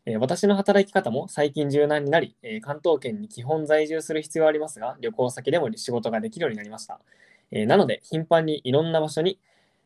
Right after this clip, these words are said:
行きつつ仕事をしたりしていたのですが、お互いもっと一緒にいたいねという話になりました。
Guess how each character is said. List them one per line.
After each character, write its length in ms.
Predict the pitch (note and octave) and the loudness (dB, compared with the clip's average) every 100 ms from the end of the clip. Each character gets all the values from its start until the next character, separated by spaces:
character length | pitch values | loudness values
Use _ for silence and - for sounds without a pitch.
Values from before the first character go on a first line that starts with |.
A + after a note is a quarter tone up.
| _ _ _ | _ _ _
行 120 | C3 | -6
き 80 | D3 | -2
つ 140 | E3+ D#3 | -2 -2
つ 140 | - | -4
仕 160 | - C3 | -2 2
事 240 | B2 C3 | 4 4
を 60 | C3 | 4
し 60 | |
た 120 | - A#2 | 0 -2
り 80 | |
し 80 | G#2+ | -2
て 80 | A#2 | -4
い 60 | A2 | -4
た 100 | A#2 | -4
の 80 | |
で 80 | G#2+ | -6
す 120 | - | -8
が、 200 | A2+ F#3 - _ _ | -8 -8 -12 _ _
お 100 | C3+ | -2
互 240 | C#3+ D#3+ D#3+ | 2 4 4
い 20 | |
も 100 | E3+ | 0
っ 80 | - | -4
と 80 | C3+ | -6
一 60 | |
緒 160 | - D3 | -4 -6
に 80 | D3 | -4
い 40 | |
た 100 | F#3 | -4
い 80 | C#3+ | -4
ね 200 | D#3+ - - | -6 -8 -8
と 80 | |
い 40 | C3+ | -6
う 20 | |
話 300 | B2 C#3 E3+ | -4 -6 -6
に 80 | D3 | -6
な 60 | |
り 60 | G#2+ | -6
ま 100 | G#2 | -10
し 60 | |
た。 140 | - | -14